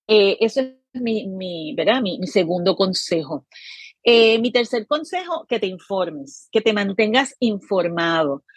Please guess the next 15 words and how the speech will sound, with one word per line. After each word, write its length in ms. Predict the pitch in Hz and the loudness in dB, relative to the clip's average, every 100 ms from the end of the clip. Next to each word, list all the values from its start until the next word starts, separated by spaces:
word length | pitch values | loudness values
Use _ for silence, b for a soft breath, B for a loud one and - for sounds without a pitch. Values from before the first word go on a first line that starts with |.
| b | b
porque 260 | - 220 226 | 2 4 6
lo 120 | 214 | 6
peor 260 | 214 208 202 | 6 6 6
del 220 | 220 294 | 4 2
mundo 420 | 311 320 320 311 | 0 -2 2 2
es 460 | 311 330 330 - - _ _ _ | 2 0 -4 -12 -20 _ _ _
que 120 | - | 0
tú 140 | 208 202 | 0 0
lleves 280 | 185 190 220 | 0 0 -2
a 80 | 254 | -2
tu 100 | 262 | -2
papá 560 | 269 262 269 269 254 _ | 0 0 0 -2 -8 _
a 340 | 254 247 247 | -4 -2 -2
alguna 380 | 240 240 247 262 | -2 -2 -2 -2
parte 580 | 269 269 220 - 202 214 | 0 0 -2 -4 -8 -8